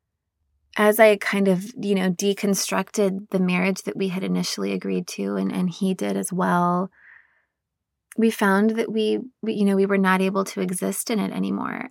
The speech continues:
And I walked away from my marriage with a bigger question, a bigger intention in my dating life and in my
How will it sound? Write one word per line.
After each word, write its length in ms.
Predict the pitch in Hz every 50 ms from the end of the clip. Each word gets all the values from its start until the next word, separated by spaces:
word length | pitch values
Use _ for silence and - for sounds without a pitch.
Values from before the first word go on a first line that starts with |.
| _ -
And 640 | - 202 190 196 196 190 190 190 190 190 190 196 - _ _ _ _ _ _ _ _ _ _ _ _ _ _ _ _ _ _ -
I 180 | - 196 196 196
walked 500 | 196 196 196 202 196 202 220 - - -
away 760 | 202 185 185 185 185 180 202 226 233 208 185 185 190 190 196 190
from 320 | - - - 190 185 185
my 140 | 185 180 180
marriage 840 | 185 185 185 202 214 208 196 185 180 180 180 185 185 - - - - _ _ -
with 760 | 202 185 190 190 185 180 180 185 185 175 - - - - _ _ _ _ _ _ _ _ _ _ _ _ _ _ _ _ _ _ _ _ _ _ _ _ _ _ _ _ _ _ _ _ _ _ _ - -
a 80 | 214
bigger 440 | 202 - - 226 226 220 233 233 214
question, 680 | - - - 214 202 180 - - - 190 180 185 185 185
a 120 | - 202
bigger 840 | 196 - - 208 208 214 214 208 202 196 196 190 190 190 185 - _ _ _ _ _ _ _ _ _ _ _ _ _ _ _ _ _ _ -
intention 1000 | 220 208 202 190 - - - 214 208 214 - - - 190 180 180 180 175 175 180
in 600 | - - 196 185 190 190 185 185 185 180 - - _ _ -
my 200 | 202 196 196 190
dating 380 | 180 196 196 196 202 196 190
life 320 | 190 185 175 175 180 - -
and 80 | - 185
in 120 | 185 180
my 180 | 180 196 196